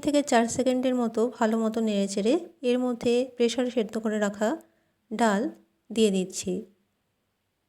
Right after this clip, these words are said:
ডাল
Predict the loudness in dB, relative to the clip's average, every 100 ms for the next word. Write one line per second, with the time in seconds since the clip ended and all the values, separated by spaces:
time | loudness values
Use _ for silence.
0 | _ _ _ _ _ _ _ _ _ _
1 | _ _ _ _ _ _ _ _ _ _
2 | _ _ _ _ _ _ _ 4 4